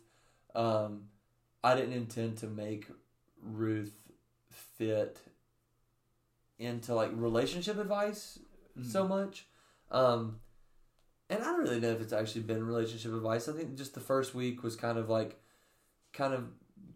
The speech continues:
Speaker 1: calling out men a little bit, giving maybe a charge, encouragement, exhortation stuff. And then,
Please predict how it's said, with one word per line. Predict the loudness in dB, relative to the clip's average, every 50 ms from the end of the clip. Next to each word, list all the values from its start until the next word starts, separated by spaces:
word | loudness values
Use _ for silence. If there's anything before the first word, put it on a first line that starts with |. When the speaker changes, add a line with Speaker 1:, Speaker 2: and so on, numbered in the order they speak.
| -20 -8
Speaker 1:
calling | -2 0 2 4 4 4 4
out | 2 2 0 -2 -6
men | -6 -4 -2 -2 0
a | 0
little | 0 2 2 2 4
bit, | 4 2 2 2 0
giving | -2 -2 -2 -2 -4 -4 -4 -2
maybe | 0 0 2 2 2
a | 0
charge, | 0 -2 0 0 2 2 0 0 -2 -4
encouragement, | -6 -6 -6 -6 -4 -2 -2 -2 -4 -6 -6 -8 -8 -8 -6 -6
exhortation | -6 -6 -6 -6 -8 -6 -6 -6 -6 -6 -8 -10 -10
stuff. | -4 -2 0 0 0 0 -2 -4
And | -6 -6
then, | -6 -6